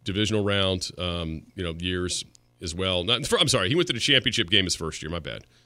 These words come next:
His second season, twenty nineteen, they went to the championship game, got beat by the Chiefs. So that, that was, um,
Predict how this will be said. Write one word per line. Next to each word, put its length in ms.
His 160
second 320
season, 400
twenty 260
nineteen, 280
they 60
went 140
to 60
the 60
championship 540
game, 160
got 140
beat 120
by 60
the 40
Chiefs. 260
So 80
that, 140
that 160
was, 200
um, 360